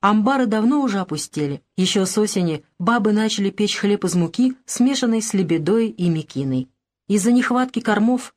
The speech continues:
свиней прирезали ещё до рождественского поста. К зимнему Николе, как начались морозы, принялись за овец и коров. Всех нерабочих лошадей мужики спешили сбыть татарам-скупщикам.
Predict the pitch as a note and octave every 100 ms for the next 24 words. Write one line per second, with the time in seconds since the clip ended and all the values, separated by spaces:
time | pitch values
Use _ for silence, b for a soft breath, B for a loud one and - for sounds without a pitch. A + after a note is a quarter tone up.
0 | - - G#3 B3 C#4+ C4+ A3 A3 C4 A#3+
1 | A#3+ A3+ G#3+ - - A3+ A3+ G3 E3 F3+
2 | F3+ F3 E3+ E3 D#3+ D#3+ - - C#3+ C3+
3 | _ _ E3+ E3 G3+ F#3+ F3+ F3+ F3+ F#3
4 | A3 F3+ D3 - G3+ F#3 - F#3 F#3 F3
5 | E3 A3 F3+ D3+ - _ - A#3+ B3 C#4+
6 | E4 D#3+ D#3 D3 D#3 F#3+ - - - F3
7 | F3 C#3 C#3 - _ _ - - F#3+ G3
8 | F3+ E3+ F3+ F#3 - E3+ E3+ D#3+ E3+ G#3+
9 | G#3 _ _ G#3+ A#3 C4 E4 - A#3 B3
10 | G#3 D#3 D#3 D4 - _ F3+ D#3 D3+ E3
11 | E3+ - - C3+ - D3 C#3